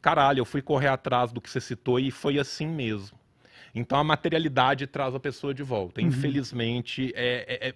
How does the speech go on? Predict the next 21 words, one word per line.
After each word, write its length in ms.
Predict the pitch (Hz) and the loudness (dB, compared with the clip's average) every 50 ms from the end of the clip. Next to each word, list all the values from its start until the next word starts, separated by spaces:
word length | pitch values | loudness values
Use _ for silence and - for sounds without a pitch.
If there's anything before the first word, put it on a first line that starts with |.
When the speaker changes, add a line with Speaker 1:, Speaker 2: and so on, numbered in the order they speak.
| 135 | 0
Speaker 1:
é 40 | 131 | 0
muito 200 | 135 139 160 147 | 2 2 0 -2
difícil, 340 | 180 175 - - 170 - 147 | -4 -4 -2 -4 -4 0 0
né? 60 | 147 131 | -2 0
Porque, 200 | - 147 - 170 | 0 0 -2 -2
assim, 240 | - - 151 113 - - - - - - - - - | -2 0 -2 -2 -4 -6 -18 -20 -20 -20 -20 -14 2
como 260 | - 165 196 214 202 | 4 6 6 6 2
que 140 | - - 196 | -2 -4 -4
você 360 | 170 180 180 165 - - 175 | 0 2 0 0 2 -2 -2
concorre 880 | 175 - - 170 160 139 - - - 139 135 135 147 147 - 170 170 160 | -2 0 -4 -2 -2 -2 -4 2 4 6 6 6 4 0 -4 -6 -6 -6
contra 480 | _ - 147 143 151 151 - - 151 | _ -6 -4 -4 -4 -6 -8 -8 -6
uma 120 | 147 147 139 | -4 -4 -2
mentira? 680 | 151 160 170 160 - - - - 104 95 92 90 85 | -2 -2 -2 -4 -4 -6 -6 -6 -6 -4 -4 -4 -6
Como 240 | - - 123 143 156 | -2 -2 -2 -2 -2
que 100 | - - | -6 -4
você 280 | 147 151 147 - - 147 | -2 -2 -2 -2 -2 -6
concorre 720 | - - 156 147 131 - - 123 123 131 139 131 131 135 | -4 -4 -6 -6 -6 -4 -2 0 2 2 0 0 -2 -6
contra 380 | 127 - 139 139 139 131 - 143 | -6 -6 -6 -6 -6 -6 -6 -4
um 80 | 139 135 | -2 -2
ideal 580 | 143 143 131 139 143 131 123 117 135 147 156 156 | -4 -2 0 2 4 4 6 6 4 4 4 2
abstrato? 720 | 147 135 165 - - - - - 139 120 95 90 _ | 0 -2 -6 -10 -10 -14 -6 0 0 0 0 0 _